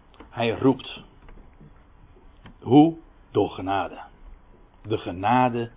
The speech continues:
van hem. Dat vet-, dat horizontale streepje, dat wil zeggen, het is een onbepaalde tijdsvorm. God roept. Hoe? Genade. Daarom moest hij de eerste der zondaren hebben.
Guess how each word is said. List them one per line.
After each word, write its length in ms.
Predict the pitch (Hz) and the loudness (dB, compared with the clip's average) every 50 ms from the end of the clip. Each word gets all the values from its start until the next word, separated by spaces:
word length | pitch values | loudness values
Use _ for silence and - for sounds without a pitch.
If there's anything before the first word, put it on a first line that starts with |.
| - - | -20 -16
van 240 | - - 104 95 90 | -10 -8 -8 -6 -6
hem. 260 | 87 101 85 82 - | -6 -8 -8 -8 -12
Dat 140 | 90 87 - - - | -16 -16 -18 -18 -14
vet-, 420 | - - 104 - - - - 113 113 | -12 -10 -10 -10 -14 -18 -18 -16 -14
dat 140 | 110 98 - | -14 -10 -2
horizontale 580 | 95 113 127 120 104 110 107 104 98 90 87 | 0 2 2 2 2 0 -2 -4 -4 -6 -8
streepje, 440 | - - 113 117 117 117 - - 104 | -8 -2 0 2 2 2 0 -4 -10
dat 180 | 92 95 87 - | -10 -12 -14 -14
wil 140 | 95 92 | -16 -14
zeggen, 340 | 90 95 101 95 92 95 92 - - - - - - - | -10 -10 -10 -8 -10 -12 -16 -18 -20 -20 -20 -20 -20 -20
het 100 | - - | -18 -14
is 240 | 101 90 - - - | -12 -10 -10 -10 -10
een 180 | - 85 90 113 - | -12 -14 -16 -8 0
onbepaalde 720 | - 156 151 139 120 110 - 117 104 104 95 92 90 87 - | 4 4 4 4 4 0 0 0 0 0 -2 -4 -6 -8 -6
tijdsvorm. 560 | - 98 98 87 - - - 85 - - - - - - - - - - - - - - - - - _ - - - - - - _ - - - - - - - - - - | -6 -6 -6 -6 -8 -10 -10 -12 -12 -14 -18 -20 -20 -20 -20 -20 -20 -20 -20 -20 -20 -20 -20 -20 -20 _ -20 -20 -20 -20 -20 -20 _ -20 -20 -20 -20 -20 -20 -20 -20 -18 -16
God 520 | - - - 160 165 165 165 - - - - - - - - - | -12 -4 0 2 2 2 2 -2 -18 -20 -20 -20 -20 -20 -10 -2
roept. 380 | - 127 139 - - - - - | 2 2 2 2 0 -10 -6 4
Hoe? 340 | - 139 151 165 180 196 - - - - - - | 8 10 10 10 10 6 2 -4 -20 -20 -20 -20
Genade. 560 | - - - 120 107 113 117 117 104 82 - - - - _ _ - - - | -20 -14 -10 -6 -4 -2 0 0 0 -2 -6 -10 -20 -20 _ _ -20 -10 -2
Daarom 400 | 120 123 143 160 160 170 170 165 | 2 6 6 8 8 6 6 4
moest 180 | 160 151 - - | 2 -2 -4 -6
hij 80 | 131 | -6
de 120 | 113 110 113 | -6 -6 -4
eerste 360 | 139 139 143 143 - - 143 | 0 2 2 2 0 -2 -2
der 160 | 131 135 127 | -2 0 0
zondaren 480 | 113 123 113 107 98 90 85 85 - - | 2 0 0 0 -2 -4 -6 -8 -10 -12
hebben. 220 | 78 - - - | -16 -18 -20 -20